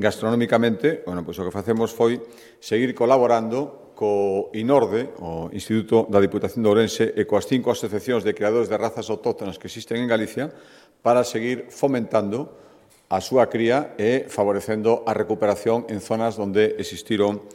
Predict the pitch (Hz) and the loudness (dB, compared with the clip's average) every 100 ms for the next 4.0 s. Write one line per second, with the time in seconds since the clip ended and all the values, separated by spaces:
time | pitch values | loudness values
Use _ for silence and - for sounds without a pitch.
0 | - - _ _ - 104 98 95 - 98 | -20 -20 _ _ 0 4 4 2 2 4
1 | 110 110 110 113 110 107 113 98 95 95 | 6 4 0 -2 -2 0 -2 -2 -8 -10
2 | - 92 82 85 120 117 113 123 123 120 | -6 -6 -6 -2 0 0 0 0 0 -4
3 | 104 117 113 110 110 98 143 127 107 | -4 -4 -4 -2 -2 0 0 0 -4